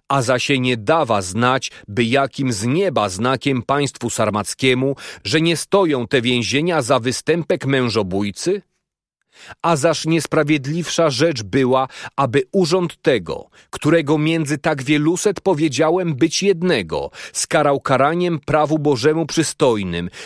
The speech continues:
niźli aby miał przyjść w ręce zabójcy, którego też samego, że toż nieszczęście czeka, Bóg sam powiedział? Nie bądźmy przeto mędrsi niźli on Bóg, który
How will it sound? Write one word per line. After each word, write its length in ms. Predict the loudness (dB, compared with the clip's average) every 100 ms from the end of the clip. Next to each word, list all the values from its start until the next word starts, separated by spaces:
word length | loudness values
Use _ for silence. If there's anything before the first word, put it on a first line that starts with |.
| -4
niźli 480 | 0 0 0 -2 -2
aby 220 | 0 0
miał 240 | 2 0 0
przyjść 640 | -2 0 0 0 -6 -8
w 120 | -2
ręce 360 | 0 0 0 0
zabójcy, 720 | 2 0 0 0 -2 -6 -8 -8
którego 460 | -2 0 2 0
też 280 | 0 0 -2 -6
samego, 640 | -4 -2 0 0 0 0 0
że 240 | 2 0
toż 300 | 2 0 0 -2
nieszczęście 720 | 0 0 0 -2 0 0 -2
czeka, 460 | 0 -2 0 -2 -2 -8 -12
Bóg 360 | 0 0 0
sam 280 | 0 0 0
powiedział? 760 | 0 0 0 -2 0 0 -2 -10 _ _ _ _ _ -18 -6
Nie 220 | 0 2
bądźmy 520 | 2 2 0 -2 -2
przeto 320 | 0 0 2
mędrsi 680 | 2 2 0 0 -4 -4 0
niźli 400 | 2 0 -2 -4 -2
on 280 | 0 2 2
Bóg, 460 | 2 0 0 -8 -20 -16 -16
który 320 | -4 0 0